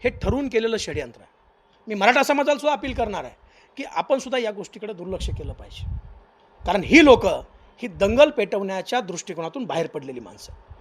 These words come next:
त्यामुळं माझं ओबीसींना आव्हान आहे, ओबीसींचा जो लढा लढायचा आहे, आदरणीय भुजबळ साहेब लढतील, आदरणीय पंकजाताई मुंडे लढतील. या बीड जिल्ह्यामध्ये अनेक ओबीसीचे नेते आहेत, महाराष्ट्रामध्ये अनेक ओबीसीचे नेते आहेत, वर्षानुवर्ष ओबीसीच्या प्रश्नावरती या लोकांनी काम केलेलं आहे.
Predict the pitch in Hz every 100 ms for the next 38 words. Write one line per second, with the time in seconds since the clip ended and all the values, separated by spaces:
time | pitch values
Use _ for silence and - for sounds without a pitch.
0 | - - - - 214 262 339 370 - -
1 | _ - 180 240 311 311 - 349 339 349
2 | 294 143 - 196 262 330 320 339 359 302
3 | 370 330 254 214 180 160 - - _ _
4 | - 220 277 294 233 262 277 254 214 185
5 | 151 156 147 _ _ _ - 180 247 285
6 | 277 269 311 302 302 277 247 233 190 180
7 | 165 185 _ - - 233 294 277 339 320
8 | 311 311 320 339 285 392 359 320 285 254
9 | 233 196 170 147 - 247 359 330 320 294
10 | 269 247 226 226 185 185 156 147 - -
11 | - - 202 247 302 262 214 285 262 240
12 | 240 254 240 220 196 220 214 208 196 185
13 | 180 175 160 156 147 123 110